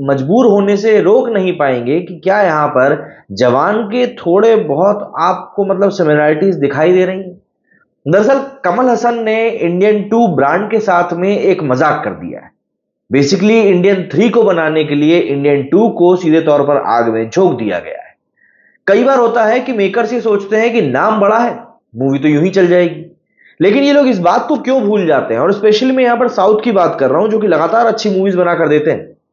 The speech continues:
ये लोग इस बात को क्यों भूल जाते हैं कि आज की तारीख में दर्शक जो हैं, वो नाम के सहारे मूवी एक आध दिन देख लेते हैं, लेकिन उसके बाद वो मूवी सीधे मुंह के बल नीचे गिरती है।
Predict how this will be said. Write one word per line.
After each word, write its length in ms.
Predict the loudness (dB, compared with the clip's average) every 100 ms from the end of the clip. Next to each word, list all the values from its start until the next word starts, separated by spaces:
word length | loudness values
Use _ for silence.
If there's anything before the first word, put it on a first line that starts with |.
| _ _ _ _ 0
ये 140 | 2
लोग 320 | 4 2 0 -8 -20 -12 -2
इस 140 | -2
बात 220 | 0 -2 -2
को 80 | -4
क्यों 260 | -2 -2
भूल 220 | 0 -2
जाते 280 | 0 0 -2
हैं 120 | -2
कि 60 | 0
आज 200 | -2 -2
की 80 | -2
तारीख 380 | 2 2 2 0
में 140 | 2
दर्शक 300 | 2 2 0
जो 220 | 0 0
हैं, 400 | 0 -4 -6 -18 _ _ -4
वो 60 | 0
नाम 320 | 0 0 0
के 100 | -2
सहारे 360 | 0 0 0
मूवी 280 | 0 0 0
एक 160 | 0 0
आध 140 | 0
दिन 160 | 0 0
देख 200 | 0 0
लेते 280 | 0 0 0
हैं, 100 | 2
लेकिन 220 | 0 -2
उसके 260 | -2 -2
बाद 560 | 0 2 2 0 -4 -8 -2
वो 120 | 2
मूवी 260 | 2 2
सीधे 260 | 2 0 2
मुंह 200 | 2 2
के 100 | 2
बल 160 | 2 0
नीचे 240 | 0 0
गिरती 340 | 0 -2 -6
है। 200 | -10 -14